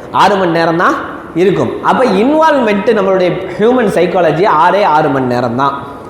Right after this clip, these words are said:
அந்த ஆறு மணி நேரம் ரெண்டு வகையா பிரியுது. ஆக்டிவ் பீப்புள் அன்னைக்கு மட்டும் வாழ்ந்தா போதும்னு நினைச்சு என்ன செய்வாங்க? அன்றைய ஆறு மணி நேரத்தை செலவு செய்வாங்க. ப்ரொடக்டிவ் பீப்புள் அந்த ஆறு மணி நேரத்தை தன்னுடைய ஃபியூச்சரை டிசைட் பண்றதுக்காண்டி செய்வாங்க.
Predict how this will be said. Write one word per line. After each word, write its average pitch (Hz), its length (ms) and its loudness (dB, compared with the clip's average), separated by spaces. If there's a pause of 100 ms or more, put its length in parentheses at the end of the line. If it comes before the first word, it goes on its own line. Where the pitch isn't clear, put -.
(100)
அந்த 180 180 2
ஆறு 240 340 6
மணி 226 220 0
நேரம் 196 720 0 (180)
ரெண்டு 247 380 2
வகையா 190 400 2
பிரியுது. 165 340 0
ஆக்டிவ் 262 720 -2
பீப்புள் 214 460 0
அன்னைக்கு 208 540 0
மட்டும் 302 720 0
வாழ்ந்தா 226 320 2
போதும்னு 190 420 2
நினைச்சு 180 300 0
என்ன 185 200 2
செய்வாங்க? 156 520 0 (760)
அன்றைய 190 380 2
ஆறு 190 220 4
மணி 185 160 0
நேரத்தை 185 320 0
செலவு 165 260 0
செய்வாங்க. 131 600 0 (400)
ப்ரொடக்டிவ் 277 760 2
பீப்புள் 156 580 0 (1120)
அந்த 147 240 2
ஆறு 170 280 2
மணி 165 180 -2
நேரத்தை 139 440 -2
தன்னுடைய 127 380 -2
ஃபியூச்சரை 190 640 0
டிசைட் 175 480 0
பண்றதுக்காண்டி 135 500 0
செய்வாங்க. 101 380 -2